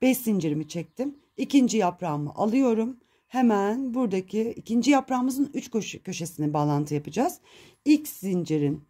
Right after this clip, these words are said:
tepesine battım. İlmeğimi çıkardım. Sık iğne. Bir, iki, üç, dört, beş zincir. Hemen tutuyorum elimle. Yandaki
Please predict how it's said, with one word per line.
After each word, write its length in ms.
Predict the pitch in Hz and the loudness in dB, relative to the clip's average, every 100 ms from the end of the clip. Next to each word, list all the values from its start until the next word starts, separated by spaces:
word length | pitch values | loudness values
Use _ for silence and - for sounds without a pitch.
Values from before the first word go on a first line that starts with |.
| _ - | _ -10
tepesine 480 | 220 233 240 190 | -4 -2 0 2
battım. 560 | 190 214 - 240 240 247 _ | 2 0 -2 -2 -2 -4 _
İlmeğimi 440 | - 226 185 165 - | 0 2 2 -2 -6
çıkardım. 720 | - - 277 262 262 262 254 _ | -8 0 2 4 2 -2 -6 _
Sık 280 | - - - | -16 -16 -6
iğne. 220 | 151 - - _ _ _ _ _ _ _ | -4 -4 -12 _ _ _ _ _ _ _
Bir, 460 | 220 233 254 277 262 - | 4 4 4 0 -10 -16
iki, 500 | 170 - 180 214 - - | -12 -4 -4 -4 -10 -8
üç, 540 | 165 185 214 - - _ _ _ | -4 -4 -8 -16 -20 _ _ _
dört, 440 | 151 143 143 _ _ _ | -4 -4 -8 _ _ _
beş 140 | 147 151 | -6 -6
zincir. 640 | - 214 196 240 233 - _ _ _ | -2 0 4 4 4 0 _ _ _
Hemen 360 | 247 226 190 | 0 2 0
tutuyorum 480 | 185 - 185 160 156 | -4 -8 -4 -4 -4
elimle. 320 | 151 156 165 | -4 -4 -2
Yandaki 840 | 208 226 202 185 160 160 - 220 | -4 -2 -2 0 -2 -4 -2 -4